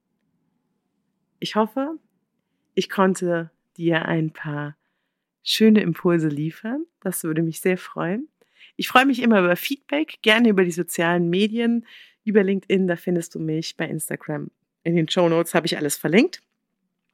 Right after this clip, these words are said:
Oder über meine Website natürlich. Und ich freue mich außerdem, wenn du den Podcast abonnierst,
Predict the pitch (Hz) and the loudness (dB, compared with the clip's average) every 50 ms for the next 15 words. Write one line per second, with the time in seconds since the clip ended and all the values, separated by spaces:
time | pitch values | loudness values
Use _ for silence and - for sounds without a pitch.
0 | _ _ - - _ - 160 139 135 120 127 123 123 123 127 120 131 185 190 - | _ _ -12 -10 _ -2 0 0 2 2 2 2 2 2 2 2 2 0 0 -2
1 | - - 202 190 - - 185 175 - - 180 170 170 180 - - _ - - - | -2 -2 -2 -2 -2 -4 -8 -8 -8 -8 -6 -4 -4 -6 -6 -8 _ -20 -20 -20
2 | - _ _ _ _ _ _ _ _ _ _ - 214 214 214 214 208 214 208 - | -20 _ _ _ _ _ _ _ _ _ _ 4 6 6 6 6 4 2 0 -4
3 | _ - - - - 254 262 285 247 269 - 214 247 269 - 262 247 185 196 202 | _ -8 -8 0 2 2 4 4 2 2 2 2 0 0 0 -2 -2 0 0 2
4 | 208 220 214 175 170 180 180 170 175 180 175 - - 214 - - - 196 185 - | 2 2 2 2 2 2 2 2 0 -4 -4 -4 -6 -6 -4 -4 -6 -6 -6 -6
5 | - 180 156 165 170 180 208 240 277 349 - - - | -8 -4 -2 2 4 6 6 6 6 4 0 -6 -12